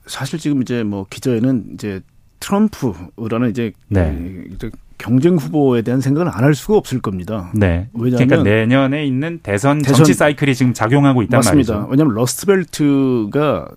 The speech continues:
Speaker 1: 대부분 다 트럼프에 대한 굉장히 이, 저, 이 우호적 세력들이죠.
Speaker 2: 네,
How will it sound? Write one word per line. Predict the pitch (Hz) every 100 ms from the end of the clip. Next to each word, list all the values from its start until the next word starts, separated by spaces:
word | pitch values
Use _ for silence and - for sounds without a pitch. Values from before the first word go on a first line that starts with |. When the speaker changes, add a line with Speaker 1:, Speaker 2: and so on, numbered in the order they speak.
| -
Speaker 1:
대부분 | 107 117 143
다 | 156
트럼프에 | - 165 156 131
대한 | 117 131
굉장히 | 113 110 131 165 143 95 87
이, |
저, | 80 85 85 69 58
이 | 76 69 69 50 60
우호적 | 98 117 151 131
세력들이죠. | - 117 - 92 82 87 82 - _
Speaker 2:
네, | 107 101 80